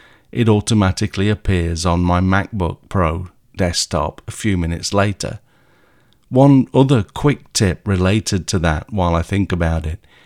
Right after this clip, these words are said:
is that sometimes the desktop and document sync pauses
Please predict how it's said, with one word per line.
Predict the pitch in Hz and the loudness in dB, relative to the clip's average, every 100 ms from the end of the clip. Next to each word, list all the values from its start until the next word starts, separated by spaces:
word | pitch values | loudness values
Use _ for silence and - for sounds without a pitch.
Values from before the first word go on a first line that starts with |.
| _ _ | _ _
is | - 113 - | -2 0 2
that | 110 - | 0 0
sometimes | - - 151 147 135 120 120 - | 0 2 2 2 0 0 0 -2
the | 135 | -2
desktop | 107 95 - - 101 | 0 -2 -2 -4 -2
and | 107 95 | -2 0
document | 92 87 101 95 90 - | 0 0 -2 0 -2 -2
sync | - 98 90 - - | -2 0 -2 -4 -10
pauses | - 131 117 92 80 73 | 0 4 4 2 -2 -6